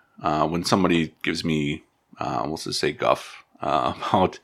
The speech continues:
about asking for help, that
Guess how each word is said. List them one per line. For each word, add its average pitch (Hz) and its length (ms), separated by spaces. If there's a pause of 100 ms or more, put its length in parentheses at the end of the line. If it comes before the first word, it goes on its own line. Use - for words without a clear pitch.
(480)
about 110 140
asking 98 320
for 95 120
help, 92 320 (1040)
that 101 480